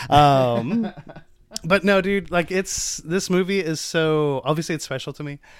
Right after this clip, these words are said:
Speaker 1: but I can't believe how effortlessly he balances out, like, a human story. Like, you actually, uh, 'cause all of these have something where the kaiju are decimating human civilizations.
Speaker 2: I care about all of these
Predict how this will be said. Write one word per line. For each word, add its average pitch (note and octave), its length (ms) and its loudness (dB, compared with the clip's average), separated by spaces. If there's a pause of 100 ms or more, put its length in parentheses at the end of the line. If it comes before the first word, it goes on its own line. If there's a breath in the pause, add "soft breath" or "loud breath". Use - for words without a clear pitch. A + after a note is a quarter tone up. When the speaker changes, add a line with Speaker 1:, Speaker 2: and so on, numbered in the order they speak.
(360 loud breath)
Speaker 1:
but C#3+ 300 0 (760)
I E3+ 200 0
can't F#3+ 460 -2
believe D3 1000 -8 (160)
how C#3+ 380 -6
effortlessly C3+ 840 -6
he C#3+ 160 -6
balances B2+ 520 -8
out, A#2+ 160 -8
like, A#2+ 160 -12
a - 80 -10
human F3 440 -6
story. - 480 -14 (440 soft breath)
Like, C#3+ 140 -4
you D#3+ 120 2
actually, D#3+ 420 0
uh, D#3+ 160 -2 (200)
'cause F3+ 200 -2
all G3 280 2
of E3+ 100 -2
these C3+ 220 -6
have C#3 220 -2
something C#3+ 300 -4
where C#3 120 -2
the B2+ 100 -6
kaiju C#3+ 500 -2
are B2 200 -8 (220)
decimating C3 600 -6
human C#3 360 -8
civilizations. B2+ 680 -10
Speaker 2:
I G2 120 -4
care G2 240 -4
about F2+ 220 -2
all E2 180 -6
of E2 80 -12
these D#2+ 200 -12